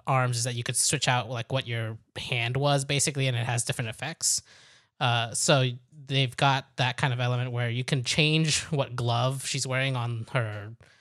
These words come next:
right arm, and one of them's, like, extra fast and has, like, a little bit more coverage as far as angles, but doesn't do as much damage. One of them's, like, kind of a slower punch that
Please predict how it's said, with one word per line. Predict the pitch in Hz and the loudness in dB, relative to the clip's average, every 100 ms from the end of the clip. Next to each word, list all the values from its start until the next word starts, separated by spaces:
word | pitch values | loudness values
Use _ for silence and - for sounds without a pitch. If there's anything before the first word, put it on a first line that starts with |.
| _ _ | _ _
right | 117 127 190 | 0 4 4
arm, | 190 208 226 240 226 - - _ | 6 8 8 4 -2 -8 -20 _
and | 135 123 | 0 2
one | 143 | 2
of | 135 | 2
them's, | 139 | 2
like, | 127 123 | 0 0
extra | 139 - 131 | 0 2 0
fast | - 175 175 170 - | 4 6 8 8 6
and | 123 | 2
has, | 127 131 - | 2 2 2
like, | 123 | -2
a | 131 | 0
little | 127 131 | 2 2
bit | 131 | 0
more | 123 117 | 0 0
coverage | - 143 143 139 | 2 4 4 2
as | - | 0
far | - 117 | 0 -2
as | 120 | 0
angles, | 156 151 143 | 0 2 2
but | 123 | 2
doesn't | 120 117 113 | 0 0 0
do | 113 | -2
as | 107 | -4
much | 113 | -2
damage. | - 202 196 170 | 4 6 8 6
One | 147 | 4
of | 139 | 4
them's, | 131 | 2
like, | - | 2
kind | - 127 | 0 0
of | |
a | 110 | 0
slower | - 139 127 127 | 2 4 4 2
punch | - 131 120 - | 4 2 2 0
that | 117 110 - | -2 -4 -8